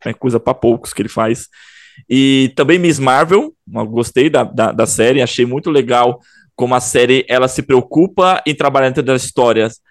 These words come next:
a questão de ser uma excluída, de ser uma menina, adolescente, paquistanesa, é, tem um, um,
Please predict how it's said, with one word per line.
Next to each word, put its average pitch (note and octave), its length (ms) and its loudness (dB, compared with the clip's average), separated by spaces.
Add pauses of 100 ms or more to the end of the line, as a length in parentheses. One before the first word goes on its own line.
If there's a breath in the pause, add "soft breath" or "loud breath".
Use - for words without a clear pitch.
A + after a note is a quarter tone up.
(260)
a D3 140 -2
questão B2+ 680 -2 (100)
de A2 200 -12
ser F3+ 500 2
uma D3+ 180 0
excluída, C#3 840 -2
de A#2 80 -12
ser - 160 -4
uma B2 160 -2
menina, C#3+ 960 -2 (100)
adolescente, C#3+ 800 -2
paquistanesa, D3 1080 -2 (360 loud breath)
é, A#2+ 360 2
tem B2+ 180 -2
um, B2+ 320 -4
um, A#2 720 -4